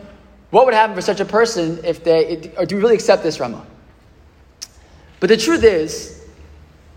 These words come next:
um, and, and, and all, and for the same reason, in katego nasa senebor. Because again, we're concerned of, look what this person did. I,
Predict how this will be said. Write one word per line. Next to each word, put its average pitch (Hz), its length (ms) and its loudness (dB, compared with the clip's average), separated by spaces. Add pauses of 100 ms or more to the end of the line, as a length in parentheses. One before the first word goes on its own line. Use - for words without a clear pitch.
um, 156 320 2
and, 226 160 2
and, 208 140 0
and 208 220 -4
all, 226 300 4
and 190 180 -8
for - 80 -16
the 190 100 2
same 214 200 -2
reason, 180 220 -2
in 180 100 -4
katego 185 380 -2
nasa 156 280 -4
senebor. 113 380 -14 (160)
Because 196 240 -6
again, 269 220 2
we're 226 60 -8
concerned 240 460 -2
of, 226 200 2 (260)
look 214 120 -6
what 247 80 -4
this 254 120 -6
person 254 300 0
did. 254 160 4
I, 170 180 0